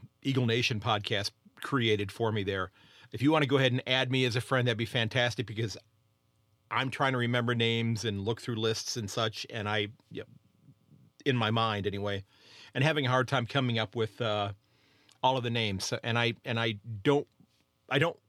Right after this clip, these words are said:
not want to have people added back in. I, I really want to be able to engage with all the folks that I've been able to engage with before. Again, I'm hoping to get the other page back, but I've not heard anything yet from the overlords at Facebook,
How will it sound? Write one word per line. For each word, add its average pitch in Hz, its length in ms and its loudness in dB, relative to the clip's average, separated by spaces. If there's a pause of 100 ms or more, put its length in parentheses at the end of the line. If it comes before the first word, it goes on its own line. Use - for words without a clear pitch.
not 143 460 2
want 135 280 0
to 127 80 -2
have 120 300 0
people 117 460 -2 (840)
added 127 300 2
back 113 260 0
in. 92 240 -2 (380)
I, 101 140 -4 (120)
I 113 80 2
really 127 280 2
want 120 280 -2
to 123 80 -6
be 117 120 0
able 117 160 0
to 120 100 -4
engage 113 340 -2
with 117 120 -4
all 110 100 0
the 107 100 -4
folks 110 220 -4
that 110 80 -4
I've 104 60 -6
been 110 120 -2
able 107 200 -4
to 104 80 -4
engage 113 300 -2
with 110 140 -6
before. 101 360 -10
Again, 110 200 -4
I'm 104 80 -6
hoping 190 300 2
to 147 60 -4
get 139 140 -4
the 131 100 -2
other 127 260 0 (500)
page 123 320 0
back, 135 380 0 (380)
but 127 100 0
I've 120 180 4
not 123 200 4
heard 135 180 -2
anything 123 360 2
yet 117 220 2
from 110 560 0 (340)
the 123 140 0
overlords 120 680 2
at 107 180 -2
Facebook, 117 540 -2